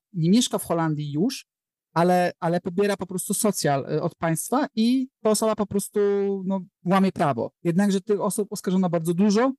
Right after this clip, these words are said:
Ba-, e, no, w większości z nich były to osoby, które nie zrobiły nic złego, tylko po prostu miały pochodzenie migranckie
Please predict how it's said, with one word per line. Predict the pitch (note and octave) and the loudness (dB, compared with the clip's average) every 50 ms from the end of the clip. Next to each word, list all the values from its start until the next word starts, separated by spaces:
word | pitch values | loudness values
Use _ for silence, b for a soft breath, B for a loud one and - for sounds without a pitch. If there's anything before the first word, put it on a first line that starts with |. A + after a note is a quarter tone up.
| _ - | _ -4
Ba-, | E3+ E3 | -2 -2
e, | E3+ - F3+ E3+ E3+ E3+ D#3+ E3 - _ - | -2 -2 -2 0 0 0 -2 -4 -10 _ -12
no, | E3+ F3 D#3+ | -8 -4 0
w | D#3 | 2
większości | F#3+ F#3 - G#3 F#3+ - G3+ | 2 2 2 2 0 0 0
z | F3+ | 0
nich | F3+ F3 E3 | 0 0 2
były | E3 F3+ F3+ F#3 F3+ | 2 2 2 2 2
to | - F3+ | 2 0
osoby, | F3 E3+ - G3 F3+ E3+ E3 F3 E3+ F3 F3 E3+ E3 D#3+ - _ | 0 0 0 -2 -2 -2 -2 -2 0 0 0 -2 -2 -4 -6 _
które | _ - F#3+ F#3 F3 | _ 0 0 2 2
nie | F3 F3 F3 | 2 2 0
zrobiły | E3+ F#3 F3 F#3+ F#3 F#3 | 0 0 0 2 2 2
nic | F3+ F3+ D#3 D3 | 2 0 0 0
złego, | D#3 D#3+ D#3 D#3 G#3 B3+ B3 - | 0 0 2 2 2 0 0 -2
tylko | G3+ - F#3 | -4 -6 -8
po | - - | -8 -8
prostu | - E3+ - - - E3+ E3+ - E3+ | -8 -8 -6 -4 -2 -2 -2 -2 -2
miały | E3+ F3 E3+ E3+ E3+ E3+ | 0 0 2 2 2 0
pochodzenie | - - - F3 E3 D3+ E3 E3 E3 D#3+ | -2 -4 -4 -2 0 0 0 0 0 -2
migranckie | D#3 C#3+ D3+ D#3 D3 C#3+ - A3 C4 | -2 -2 -2 -2 -4 -2 -2 -2 -4